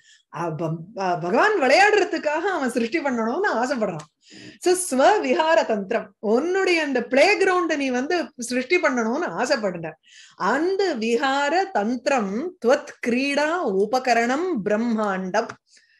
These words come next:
அதை கொண்டு வந்து உனக்கு கொடுக்கணும்னு நாங்க ஆசைப்படுறோம். தேவர்கள், they, they,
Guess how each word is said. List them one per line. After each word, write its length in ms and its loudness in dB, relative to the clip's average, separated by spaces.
அதை 260 4
கொண்டு 260 2
வந்து 220 4
உனக்கு 280 0
கொடுக்கணும்னு 400 0
நாங்க 300 2
ஆசைப்படுறோம். 540 2
தேவர்கள், 640 4
they, 160 4
they, 240 8